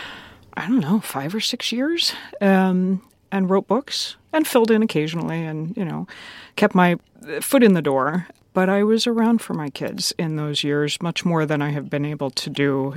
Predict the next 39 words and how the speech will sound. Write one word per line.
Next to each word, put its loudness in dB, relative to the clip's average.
in -4
a, -6
you -6
know, -8
in -8
a -8
full-time -4
newsroom -4
environment. -6
And 0
then 4
a 4
point -2
came 2
where 2
they -2
seemed -2
healthy 0
and -2
thriving, 2
and -2
I -2
thought, -6
"Oh, -2
man, -2
I -4
miss -6
the -4
newsroom." -2
Um, -2
called 0
and 0
said, 2
"Hey, -2
Coach, -2
put -2
me 4
back -4
in." -4